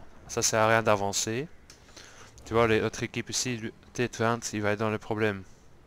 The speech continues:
Parce qu'il y a un T D ici, il y en a un ici, et on a la M X ici. Donc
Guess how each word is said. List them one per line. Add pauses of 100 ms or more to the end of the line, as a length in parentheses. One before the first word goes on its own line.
(120)
Parce
qu'il
y
a
un
T
D
ici,
il
y
en
a (540)
un
ici,
et
on
a
la
M
X
ici.
Donc